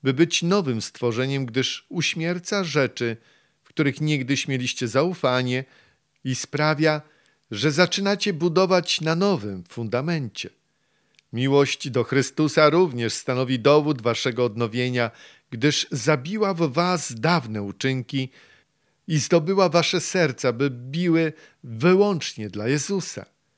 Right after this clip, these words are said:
Wasza nadzieja natomiast, która jest darem błogosławionego Ducha, spodziewa się zupełnie nowych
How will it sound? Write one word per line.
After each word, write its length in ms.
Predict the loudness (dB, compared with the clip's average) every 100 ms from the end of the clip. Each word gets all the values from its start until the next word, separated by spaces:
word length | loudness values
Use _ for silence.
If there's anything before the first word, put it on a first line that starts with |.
| _ _ _ _ -8
Wasza 240 | -6 -2
nadzieja 420 | 0 2 4 4
natomiast, 540 | 4 2 2 2 0 0
która 180 | 2 2
jest 200 | 2 0
darem 380 | 2 2 0
błogosławionego 800 | -2 -4 -4 -4 -2 -2 -2 0
Ducha, 480 | -2 0 -2 0 -4 -4 -20 _ _
spodziewa 500 | -18 0 2 2 2
się 280 | 2 2 2
zupełnie 680 | 2 0 2 0 0 0 -2
nowych 580 | 2 2 0 -8 -14